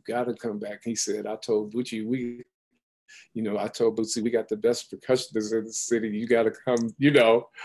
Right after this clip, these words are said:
And I said, "I, I know who Bootsy is." I said, "But,"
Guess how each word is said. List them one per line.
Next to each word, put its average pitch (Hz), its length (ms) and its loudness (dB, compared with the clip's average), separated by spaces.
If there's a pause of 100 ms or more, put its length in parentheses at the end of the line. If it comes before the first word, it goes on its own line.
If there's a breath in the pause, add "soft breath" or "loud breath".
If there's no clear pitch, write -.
(480 loud breath)
And 110 140 2
I 110 80 4
said, 101 480 4 (100)
"I, 107 160 0 (240)
I 110 140 2
know 123 260 2
who 123 240 -6 (160)
Bootsy 113 540 0
is." 113 60 6
I 107 100 4
said, 98 360 -2
"But," 101 260 -4